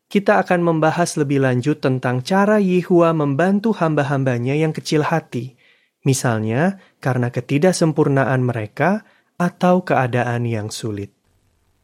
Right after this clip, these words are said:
Sewaktu merasa kecil hati, apa yang bisa saudara pelajari dari cara Yehua menguatkan Yusuf serta Naomi dan Ruth?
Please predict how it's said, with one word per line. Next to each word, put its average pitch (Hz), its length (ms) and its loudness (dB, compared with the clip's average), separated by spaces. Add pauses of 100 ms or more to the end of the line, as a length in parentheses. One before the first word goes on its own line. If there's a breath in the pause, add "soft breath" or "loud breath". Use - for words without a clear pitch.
(1120)
Sewaktu 165 560 -2
merasa 170 320 0
kecil 139 320 0
hati, 131 640 -4 (320)
apa 175 240 0
yang 214 160 4
bisa 170 240 2
saudara 139 480 0
pelajari 127 720 0
dari 131 320 0
cara 165 400 2
Yehua 143 560 0
menguatkan 135 960 -2 (1120)
Yusuf 127 640 0 (160 soft breath)
serta 139 480 0
Naomi 175 560 4
dan 135 240 2
Ruth? 110 240 -4